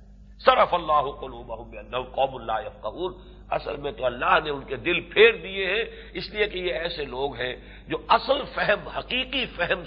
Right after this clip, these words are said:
سے محروم ہو چکے ہیں۔ یہی لفظ آیا ہے سورہ منافقون میں بھی، فَطُبِعَ عَلَىٰ قُلُوبِهِمْ فَهُمْ لَا يَفْقَهُونَ، ذَلِكَ بِأَنَّهُمْ آمَنُوا ثُمَّ كَفَرُوا فَطُبِعَ عَلَىٰ قُلُوبِهِمْ فَهُمْ لَا يَفْقَهُونَ۔ یہ در حقیقت ان کی اس روش سے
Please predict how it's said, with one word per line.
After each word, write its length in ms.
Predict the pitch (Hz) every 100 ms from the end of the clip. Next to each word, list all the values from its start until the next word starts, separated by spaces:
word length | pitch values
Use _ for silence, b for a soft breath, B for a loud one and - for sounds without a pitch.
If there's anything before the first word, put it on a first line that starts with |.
| -
سے 100 | 196
محروم 460 | 151 190 262 269 185
ہو 100 | -
چکے 280 | - -
ہیں۔ 140 | - - - - - - - - b b b b
یہی 160 | 131 175
لفظ 240 | 175 165
آیا 220 | 170 190
ہے 60 | 185 180
سورہ 180 | 165 156
منافقون 560 | 147 143 139 - 170 156
میں 120 | 131
بھی، 180 | 113 110 - - - - - - - - - -
فَطُبِعَ 480 | 151 - 302 311 285
عَلَىٰ 440 | 240 208 196 190
قُلُوبِهِمْ 540 | 180 175 165 160 160 139
فَهُمْ 260 | 139 139
لَا 140 | 131 127
يَفْقَهُونَ، 580 | 117 - 104 - -
ذَلِكَ 400 | 139 175 202 202
بِأَنَّهُمْ 420 | 180 165 175 180 -
آمَنُوا 440 | 175 247 285 359 - - - - -
ثُمَّ 220 | 294 381 294
كَفَرُوا 480 | 220 151 113 95 -
فَطُبِعَ 440 | - 320 269 254 240
عَلَىٰ 300 | 214 190 180 175
قُلُوبِهِمْ 400 | 170 165 160 143
فَهُمْ 220 | 143 139
لَا 140 | 131
يَفْقَهُونَ۔ 520 | 120 - 110 117 135 - B B 147
یہ 60 |
در 240 | 143 135 123
حقیقت 380 | 113 147 - 113
ان 120 | 135
کی 120 | 123
اس 140 | 127 120
روش 320 | 160 190 -
سے 140 | 220